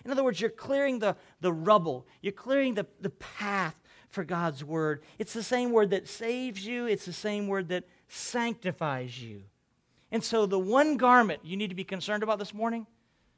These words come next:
as First Peter five says, is to be clothed in humility. Listen, it doesn't matter what you wear to church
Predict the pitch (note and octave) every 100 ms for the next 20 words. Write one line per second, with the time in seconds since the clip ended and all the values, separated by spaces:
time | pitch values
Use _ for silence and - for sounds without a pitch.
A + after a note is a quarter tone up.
0 | _ _ _ _ _ _ _ _ F3 E3+
1 | - F#3+ - G#3+ F#3+ F#3 F3 F#3 G#3 G3+
2 | F#3 - _ _ - D#3 D#3+ D3+ - F3+
3 | F3+ D#3+ D3+ D#3 D3 B2 A2 _ F#3 -
4 | C3 A#3 G#3 F3 D3+ C#3 B2+ B2+ C3 C#3
5 | C#3 C#3+ C3+ - D#3+ D#3